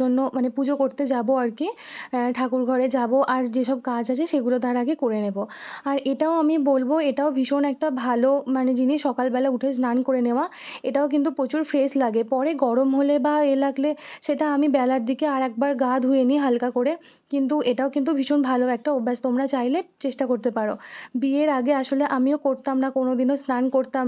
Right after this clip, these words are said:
না, মানে এত সকালবেলা ঘুম থেকে উঠেই। কিন্তু বিয়ের পর এসেই আমি করছি, তো ভীষণ ভালো লাগে। সত্যি বলতে কি, এই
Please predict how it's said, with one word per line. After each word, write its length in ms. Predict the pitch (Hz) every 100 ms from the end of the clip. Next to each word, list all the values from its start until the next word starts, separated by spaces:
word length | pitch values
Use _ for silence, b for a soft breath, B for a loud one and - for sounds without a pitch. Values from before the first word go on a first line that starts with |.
| 247
না, 140 | 320 320
মানে 120 | 247 240
এত 100 | 226
সকালবেলা 540 | 277 269 254 254 247 247
ঘুম 140 | 247 233
থেকে 200 | 220 262
উঠেই। 280 | 226 262 294 B B -
কিন্তু 240 | 285 262 262
বিয়ের 220 | 254 285
পর 240 | 240 262 262
এসেই 260 | 269 277 285
আমি 120 | 269
করছি, 460 | 285 262 262 - 294
তো 100 | 269 277
ভীষণ 400 | 233 240 285 285
ভালো 260 | 247 240
লাগে। 220 | 247 247
সত্যি 320 | 277 262 - 285
বলতে 260 | 277 269 277
কি, 80 | 302 302 B B B
এই 140 | 285